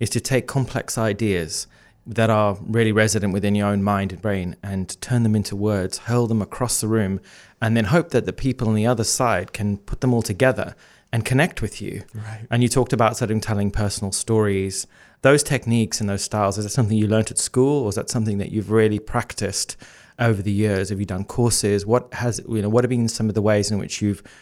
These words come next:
Speaker 1: really honed that craft?
Speaker 2: I think practicing more than anything. It wasn't something I was necessarily taught. I remember being young, I would like to, I did little theatre productions, you know, when I was in, like, primary school, so very young. So I've always kind of had,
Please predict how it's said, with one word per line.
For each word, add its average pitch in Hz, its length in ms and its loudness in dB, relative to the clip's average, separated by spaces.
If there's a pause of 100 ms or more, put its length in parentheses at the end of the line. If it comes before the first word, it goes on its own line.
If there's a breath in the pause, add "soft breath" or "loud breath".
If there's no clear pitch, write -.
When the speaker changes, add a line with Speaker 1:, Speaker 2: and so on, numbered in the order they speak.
(180 loud breath)
Speaker 1:
really 104 240 2
honed 101 560 0
that - 260 -4
craft? - 480 -4 (420 soft breath)
Speaker 2:
I 123 80 -2
think 127 220 -2
practicing 110 500 -4
more 95 160 0
than 92 100 -4
anything. 101 360 -2
It 92 60 -2
wasn't 117 260 -2
something 104 280 -2
I 98 40 0
was 101 160 -4
necessarily 98 580 -6
taught. - 500 -8 (380 soft breath)
I 123 80 -4
remember 135 320 0
being 107 240 2
young, 110 260 2
I 95 80 0
would 101 140 0
like 104 220 -2
to, 95 120 -12 (100)
I 107 120 0
did 107 120 -4
little 101 160 -4
theatre - 440 -2
productions, 92 640 -8
you 92 100 -8
know, 87 80 -6
when 95 200 -8
I 95 40 -4
was 92 320 -8
in, 101 80 -10
like, 92 140 -10
primary 101 420 -4
school, 87 260 -8
so 104 140 -6
very 110 320 2
young. 98 320 -6 (480 loud breath)
So - 160 -2
I've 139 80 0
always 160 240 0
kind 131 100 -10
of 110 80 -8
had, 104 240 -8